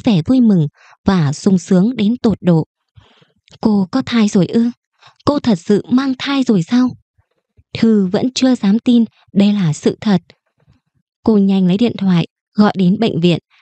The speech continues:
đặt lịch khám vào chiều nay. Hạnh phúc của cô cuối cùng cũng có thể trở lại như xưa. Thư vui mừng nằm nhoài ra giường. Cô muốn đợi đến khi nhận được kết quả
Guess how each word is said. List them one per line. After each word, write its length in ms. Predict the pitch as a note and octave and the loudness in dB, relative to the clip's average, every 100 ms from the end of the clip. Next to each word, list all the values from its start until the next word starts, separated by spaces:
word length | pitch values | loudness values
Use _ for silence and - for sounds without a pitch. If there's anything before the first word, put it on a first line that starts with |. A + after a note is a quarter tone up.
| _ - | _ -2
đặt 180 | F#3+ F3+ | 0 0
lịch 160 | - F3+ - | 0 -2 -2
khám 320 | F#3+ E3+ B3 | 0 2 0
vào 180 | B3+ F#3+ | 0 -2
chiều 240 | D3+ F#3+ D#3 | 0 0 0
nay. 300 | F3 G3+ G3 _ _ _ _ _ _ _ _ _ | 2 0 -2 _ _ _ _ _ _ _ _ _
Hạnh 240 | - - - | -4 -4 -4
phúc 120 | - C#4 | -8 -4
của 160 | B3 F3 - | -2 -4 -2
cô 260 | G#3+ G3+ - _ _ _ | -2 -2 -4 _ _ _
cuối 160 | G3+ G3+ | 0 0
cùng 320 | - G#3+ D#3 - | 2 2 0 -2
cũng 140 | - | -4
có 80 | C#4+ | -2
thể 220 | C#4 A3+ D#3 | 0 0 2
trở 180 | G#3+ E3+ | 0 0
lại 220 | F3+ - | -2 0
như 160 | A#3 B3+ | 0 0
xưa. 340 | - C4 B3+ - _ _ _ _ _ _ | -2 -2 -2 -4 _ _ _ _ _ _
Thư 200 | - A3+ | -2 0
vui 200 | G#3 A3+ | 2 2
mừng 320 | G#3+ G3+ E3 D#3 - | 2 2 0 -2 -2
nằm 260 | G3 G3+ F3+ | 0 2 2
nhoài 300 | G3 F#3+ E3 | 2 0 0
ra 160 | B3 B3 | 0 0
giường. 300 | G#3 F#3 D3+ - _ _ - - | 0 0 0 -6 _ _ -20 -6
Cô 100 | - | -2
muốn 260 | A3 F#3 G#3+ | 0 0 0
đợi 160 | G#3+ - | -2 0
đến 160 | F3 | -2
khi 220 | F#3+ B3 | 0 0
nhận 220 | A3 G#3+ F3 | 2 0 0
được 160 | F#3 | -2
kết 140 | D#4 - | -4 -4
quả 220 | A#3 F#3+ | 0 0